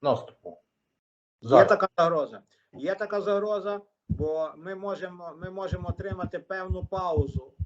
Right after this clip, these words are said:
Speaker 2: в американській військовій допомозі, і може нам не вдатися погасити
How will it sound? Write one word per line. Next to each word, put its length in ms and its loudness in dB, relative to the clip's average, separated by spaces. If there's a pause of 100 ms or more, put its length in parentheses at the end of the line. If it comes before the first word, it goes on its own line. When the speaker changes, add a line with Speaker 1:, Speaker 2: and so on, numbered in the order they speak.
(340)
Speaker 2:
в 220 2
американській 760 -4
військовій 480 -4
допомозі, 760 -2 (440)
і 120 -4
може 420 2
нам 320 -4
не 120 -4
вдатися 600 -4
погасити 840 -4